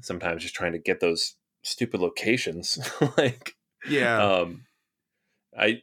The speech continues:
Speaker 1: I, at the time, I think I was neutral. At this point, I definitely wouldn't play it again. It's a solid dodge for me now.
Speaker 2: I believe it was a dodge for me as well at the time. I remember the locations being problematic where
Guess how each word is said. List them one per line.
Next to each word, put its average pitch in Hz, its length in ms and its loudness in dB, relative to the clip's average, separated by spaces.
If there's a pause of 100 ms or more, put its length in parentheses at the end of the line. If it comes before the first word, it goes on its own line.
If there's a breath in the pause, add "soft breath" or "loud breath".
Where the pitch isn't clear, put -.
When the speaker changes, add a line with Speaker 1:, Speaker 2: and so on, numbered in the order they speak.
(140)
Speaker 1:
I, 123 80 6
at 127 80 2
the 147 100 4
time, 151 300 2
I 151 100 6
think 147 160 4
I 131 60 6
was 117 160 0
neutral. 107 680 2
At 98 100 2
this 117 160 2
point, 107 300 2
I 92 80 2
definitely 92 380 2
wouldn't 87 240 -2
play 85 160 2
it 82 60 0
again. 80 320 -2
It's - 160 -12
a - 40 -14
solid 78 300 -6
dodge 78 260 -6
for - 100 -14
me 82 120 -8
now. 82 260 -10 (480)
Speaker 2:
I - 160 2
believe 233 320 0
it 214 80 -2
was 160 160 2
a 131 120 0 (420)
dodge 139 440 4
for 117 220 -2
me 127 260 2
as 110 220 0
well 120 360 4
at 117 40 -2
the 110 100 -4
time. 104 360 0
I - 20 4
remember 110 420 2
the 110 120 0
locations 110 680 0
being 104 260 0
problematic 107 760 2
where 98 500 4